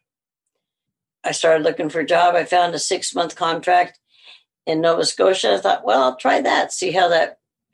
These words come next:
see if I can handle the pain." Got the contract. It was a six-month locum,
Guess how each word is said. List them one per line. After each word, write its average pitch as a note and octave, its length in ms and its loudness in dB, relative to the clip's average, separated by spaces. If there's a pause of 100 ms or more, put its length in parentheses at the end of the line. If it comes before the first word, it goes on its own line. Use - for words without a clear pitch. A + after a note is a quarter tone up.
see A#3+ 200 0
if G3+ 100 2
I F#3+ 60 2
can F#3+ 180 -4
handle F3+ 340 0
the D#3+ 120 -6
pain." F3 400 0 (920)
Got F3+ 240 2
the - 40 -20
contract. E3+ 600 -2 (1200)
It E3+ 60 -10
was D#3+ 160 -8
a F3 60 -10
six-month F3 500 -8
locum, A#3+ 400 -2